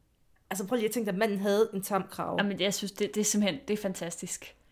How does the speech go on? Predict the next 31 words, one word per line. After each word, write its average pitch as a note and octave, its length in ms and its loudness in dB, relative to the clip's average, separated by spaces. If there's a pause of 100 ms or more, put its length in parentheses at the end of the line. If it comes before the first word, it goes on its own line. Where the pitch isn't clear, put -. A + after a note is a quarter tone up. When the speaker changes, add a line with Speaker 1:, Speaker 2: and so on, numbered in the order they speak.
(280)
Speaker 2:
Jeg, A3+ 240 12
jeg, A3 80 10
Speaker 1:
Altså, - 60 -
Speaker 2:
altså, B3 140 6
Speaker 1:
det A#3+ 60 8
er - 40 4
Speaker 2:
kan - 60 8
Speaker 1:
det A#3 60 8
Speaker 2:
vi A#3+ 60 6
lave C4 160 10
Speaker 1:
tætteste, B3+ 240 6
man G3+ 120 2
kommer A#3 240 4
på G#3 140 -2
en F#3 100 2
pirat G3 360 4
omkring F3 380 2
Vejle. E3+ 260 4
Speaker 2:
Jamen, G#3 220 0
ja, F3 100 -4 (160)
ja, A3 180 2 (500)
der A3 80 0
burde A3 280 -4
laves G#3+ 240 2
en A#3 100 -2
podcast G3+ 480 -4
kun G3 140 -6
om F#3+ 100 -6
ham. E3 200 -12 (1120)
Speaker 1:
Øh, D#3 120 -2 (160)
ja. F3+ 220 0